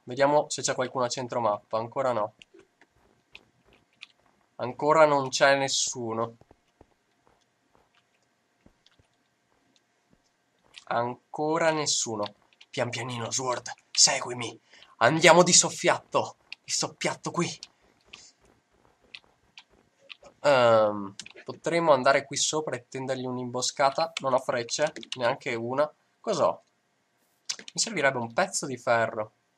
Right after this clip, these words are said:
Ecco qua, sono la, sono in due lì. Sono in due lì. Dobbiamo ucciderli.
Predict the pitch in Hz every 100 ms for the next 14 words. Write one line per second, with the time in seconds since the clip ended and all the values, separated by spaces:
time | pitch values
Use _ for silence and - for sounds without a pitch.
0 | _ _ _ _ _ _ - _ _ _
1 | _ _ - 170 - 202 123 - - -
2 | 180 208 202 202 - - 185 196 196 185
3 | 160 143 - - - - - - - 180
4 | 185 185 196 190 165 - - - - -
5 | - - - - 147 180 202 202 220 196
6 | 147 120 110